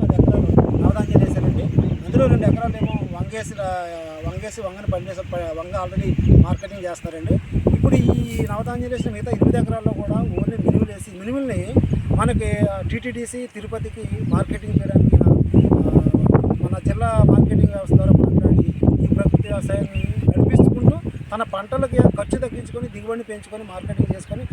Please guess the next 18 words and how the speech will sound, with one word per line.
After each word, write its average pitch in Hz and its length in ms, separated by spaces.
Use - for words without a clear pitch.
అధిక 220 180
లాభం 220 300
పొందడానికి 196 400
ఆయన 180 100
ప్రయత్నం 175 440
చేస్తారని 196 360
దానిలో 180 300
భాగంగా 180 580
మేము 190 340
ప్రకృతి 190 300
వ్యవసాయ 214 200
సిబ్బంది 190 340
మేము 196 140
అందరం 233 380
కూడా 196 200
ఈ 226 100
యొక్క 226 140
మా - 60